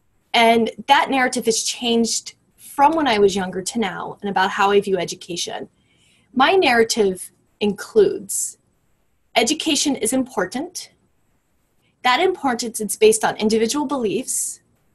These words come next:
The motivations for education are based on life situations. And if a student is motivated to succeed in education,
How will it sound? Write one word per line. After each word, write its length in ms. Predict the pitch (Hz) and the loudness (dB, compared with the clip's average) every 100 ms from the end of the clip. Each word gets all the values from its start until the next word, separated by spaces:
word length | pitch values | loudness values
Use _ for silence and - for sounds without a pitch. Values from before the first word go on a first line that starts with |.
| _ _ _ _ _ _ _ _ - | _ _ _ _ _ _ _ _ 2
The 100 | 269 | 6
motivations 640 | 285 277 233 226 302 294 | 6 4 6 4 4 -2
for 180 | - - | -2 0
education 720 | 226 220 - 214 - 190 185 - - | 0 -2 0 0 2 -2 -4 -6 -2
are 160 | 208 | 0
based 340 | 196 214 208 - | 4 4 4 0
on 200 | 208 196 | -2 -2
life 240 | 185 202 | -2 -2
situations. 1080 | - 262 233 285 233 190 - 170 202 - - _ _ _ _ _ _ _ _ _ - | -2 -4 -4 -4 -2 -2 -6 -10 -8 -10 -12 _ _ _ _ _ _ _ _ _ -4
And 120 | 254 | -2
if 100 | 294 | 0
a 40 | 294 | 0
student 460 | - 320 392 403 | 0 2 0 0
is 140 | 247 233 | -2 0
motivated 580 | 233 262 254 214 190 185 | 0 0 4 4 4 0
to 100 | 220 | -4
succeed 520 | - - - 240 277 | -4 -2 -2 -2 -2
in 140 | 262 | -4
education, 720 | - 202 214 - 226 254 240 | -4 -4 -6 -4 -2 -2 -4